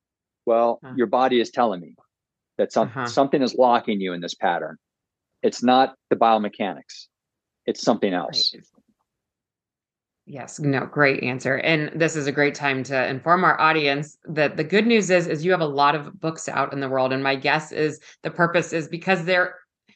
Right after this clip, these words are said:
Speaker 2: the answer is often the same, right? Like, you could really direct people to different books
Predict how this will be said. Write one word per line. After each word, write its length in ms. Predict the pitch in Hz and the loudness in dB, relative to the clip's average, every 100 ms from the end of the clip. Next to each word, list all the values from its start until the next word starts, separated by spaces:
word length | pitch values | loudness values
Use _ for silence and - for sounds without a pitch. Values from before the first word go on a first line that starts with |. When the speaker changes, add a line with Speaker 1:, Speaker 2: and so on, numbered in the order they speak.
| _ _ _ _ | _ _ _ _
Speaker 2:
the 160 | 202 208 | -2 0
answer 340 | 226 226 220 | 0 0 2
is 100 | 185 - | 0 0
often 380 | 160 160 170 160 | -2 0 -2 -2
the 80 | |
same, 420 | 143 147 127 123 135 | -2 -2 -2 -2 2
right? 240 | 143 156 | 2 4
Like, 160 | 165 160 | 2 2
you 100 | 220 | 0
could 160 | 226 | 2
really 240 | 180 196 185 | 2 2 0
direct 440 | 160 170 165 - | 0 0 0 -4
people 340 | 190 165 156 | -8 -4 -4
to 160 | 151 156 | -2 -2
different 420 | 151 147 147 117 | -2 0 -2 -2
books 320 | 139 127 - | -2 -2 -6